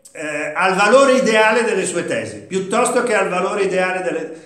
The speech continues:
delle, eh, sue tesi. In politica pragmatismo è un sinonimo, un quasi sinonimo di realismo, in contrapposizione, in alternativa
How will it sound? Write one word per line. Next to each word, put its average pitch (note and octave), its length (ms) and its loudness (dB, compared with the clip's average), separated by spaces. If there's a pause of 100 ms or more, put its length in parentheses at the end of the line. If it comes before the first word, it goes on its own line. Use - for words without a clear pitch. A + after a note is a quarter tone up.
delle, D#3+ 600 -8
eh, D3 40 -14
sue F3 240 -4
tesi. A#2 680 -4
In F3+ 220 -2
politica A3+ 680 0
pragmatismo G3+ 920 -2
è F3+ 140 0
un F3+ 120 -2
sinonimo, G3 1160 -2
un C#3+ 160 -6
quasi G3+ 380 2
sinonimo G3+ 720 -2
di F#3+ 280 -2
realismo, F#3+ 1300 0 (580)
in G3 240 -6
contrapposizione, G#3 1160 0
in F3+ 120 -4
alternativa F#3 1300 -4